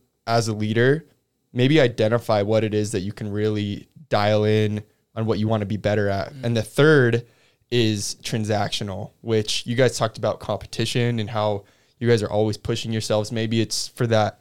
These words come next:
Speaker 1: next incentive. You know, you won the league. You guys won basically everything out there. I remember at the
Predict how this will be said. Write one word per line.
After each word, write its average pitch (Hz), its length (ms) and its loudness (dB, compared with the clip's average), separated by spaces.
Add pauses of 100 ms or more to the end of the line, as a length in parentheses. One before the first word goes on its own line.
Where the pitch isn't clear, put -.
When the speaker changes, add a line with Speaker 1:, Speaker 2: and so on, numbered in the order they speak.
(340)
Speaker 1:
next 117 340 -2
incentive. 113 680 -4 (160)
You 110 80 -10
know, 107 100 -10
you 104 160 -8
won 110 160 0
the 101 100 -2
league. 107 400 0
You 104 100 -4
guys 104 140 -4
won 107 260 -4
basically 107 520 -4
everything 104 460 -6
out 107 180 -4
there. 107 180 -4
I 107 40 -2
remember 107 320 -2
at 107 240 -4
the 101 200 -8